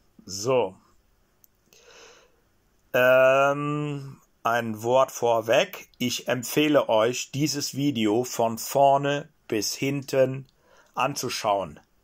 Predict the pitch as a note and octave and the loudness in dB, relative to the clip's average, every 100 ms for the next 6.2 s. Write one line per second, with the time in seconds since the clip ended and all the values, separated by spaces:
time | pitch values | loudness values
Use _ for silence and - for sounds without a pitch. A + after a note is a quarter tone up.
0 | _ F#2 E2+ C#3+ G#3 _ _ _ - - | _ -6 0 0 -2 _ _ _ -20 -20
1 | - _ _ _ B2+ B2+ C3+ C3 B2+ D#3+ | -20 _ _ _ -2 0 0 0 2 0
2 | - E3+ E3 C3 F3 F3+ E3 - D#3 - | 2 0 0 2 0 2 -4 2 2 2
3 | E3+ E3 E3 - _ _ A#2+ B2 C#3 C#3+ | -4 -4 -4 -8 _ _ -8 -2 0 -2
4 | A2+ A#2+ D3+ D#3 C3+ A#2+ A2 - G2+ - | -2 0 2 2 0 2 0 0 -4 -2
5 | G2 F#2 - G#2+ G2+ G#2 G#2 G#2 - F#2+ | -2 -2 -4 -4 -2 -2 -2 -2 -4 -8
6 | E2 | -10